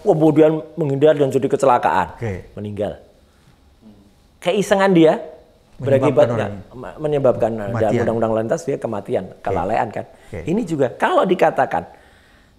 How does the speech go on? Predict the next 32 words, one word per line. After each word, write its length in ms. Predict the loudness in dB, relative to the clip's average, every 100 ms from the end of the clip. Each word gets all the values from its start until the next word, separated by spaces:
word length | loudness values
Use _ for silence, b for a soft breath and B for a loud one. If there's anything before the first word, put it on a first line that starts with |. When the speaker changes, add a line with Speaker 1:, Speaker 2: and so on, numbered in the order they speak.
| _
Speaker 1:
eh, 340 | -2 0 2 0
judi 280 | 0 -2 2
online 340 | 2 4 4 4
itu 120 | 2
ada, 340 | 2 2 2
misalnya 280 | 2 2 0
Kejagung 360 | 0 -6 -6 -6
bilang 180 | -6 -8
itu 140 | -8 -6
iseng, 580 | -6 -6 -6 -6 -8 -8
atau 240 | -10 -8
misalnya 240 | -10 -8 -10
petinggi 540 | -10 -10 -8 -6 -8 -10 B B B B
<laughs> 80 | -12
apa, 220 | -4 -4 -4
eh, 540 | -8 -10 -8 -10 -10 -12
T 80 | -10
N 140 | -8 -4
I 120 | -2 -2
juga 220 | 0 0
ada 120 | 2
yang 100 | 0
mengatakan, 220 | -2 -4
"Ah, 100 | -4
anggota 320 | -4 -4 -2 -2
saya 220 | 0 0
ada 140 | 2 0
yang 120 | -2
iseng." 340 | -8 -6 -6 0
Nggak 220 | 2 4
boleh 380 | 6 6 6 6
dong, 160 | 0